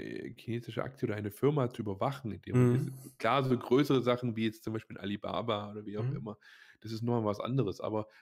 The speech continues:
Speaker 1: bei so kleineren Hotstocks in China, oh mein Gottes Willen, ne. Äh,
Speaker 2: Mhm.
Speaker 1: kann wachsen, aber bin ich, bin ich einfach nicht,
Speaker 2: Mhm.
Speaker 1: äh, am Start, ne?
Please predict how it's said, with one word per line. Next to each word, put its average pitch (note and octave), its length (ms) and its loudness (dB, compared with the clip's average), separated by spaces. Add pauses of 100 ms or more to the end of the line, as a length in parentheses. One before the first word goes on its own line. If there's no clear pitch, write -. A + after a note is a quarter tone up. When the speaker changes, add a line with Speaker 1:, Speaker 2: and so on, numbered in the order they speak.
Speaker 1:
bei - 80 -8
so G#2 100 -4
kleineren G#2+ 500 -4
Hotstocks - 400 -8
in F#2+ 100 -12
China, G#2+ 480 -4
oh - 120 -16
mein F#2+ 200 -14
Gottes - 240 -12
Willen, G2 140 -10
ne. F#2+ 160 -6 (760)
Äh, B2 260 -2
Speaker 2:
Mhm. A#2 40 -8
Speaker 1:
kann E3+ 260 0
wachsen, D#3 380 0
aber B2 260 4
bin A#2+ 300 2
ich, C#3 220 0
bin C#3 120 4
ich C3+ 180 2
einfach B2 280 2
nicht, B2+ 320 2
Speaker 2:
Mhm. - 60 -4
Speaker 1:
äh, G#2+ 200 0
am F#2+ 160 -6
Start, - 440 -6
ne? C3+ 240 -6